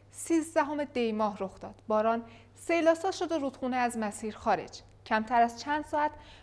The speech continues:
راه صد و شصت و پنج روستا مسدود شد و به همراه این ارتباطات طبق روال همیشه مختل. بعد هم قطعی آب و برق. همان سناریوی تکراری که در فروردین نود و هشت، دی ماه نود و هشت،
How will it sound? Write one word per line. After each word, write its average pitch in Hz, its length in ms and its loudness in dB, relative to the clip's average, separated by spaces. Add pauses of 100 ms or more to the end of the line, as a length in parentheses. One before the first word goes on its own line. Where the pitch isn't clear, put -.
(120)
راه 339 200 4
صد 311 220 4
و 302 40 -2
شصت 285 320 0
و 285 60 0
پنج 320 300 -4
روستا 285 280 -4
مسدود 247 420 -2
شد 294 180 -6
و 294 60 0
به 269 120 -2
همراه 262 340 0
این 320 240 -2
ارتباطات 233 640 -2
طبق 277 340 -4
روال 311 280 4 (120)
همیشه 285 320 -4
مختل. 220 440 -4 (520)
بعد 302 240 8
هم 254 300 -2
قطعی 226 360 2
آب 190 220 -2
و 185 40 -12
برق. - 240 -14 (800)
همان 359 380 2
سناریوی 254 640 2
تکراری 240 480 2
که 247 120 -6
در 214 160 2
فروردین 226 640 4
نود 277 380 -2
و 277 40 -2
هشت، 302 480 -14 (440)
دی 226 200 2
ماه 226 300 -2
نود 269 340 0
و 294 40 0
هشت، 311 420 -6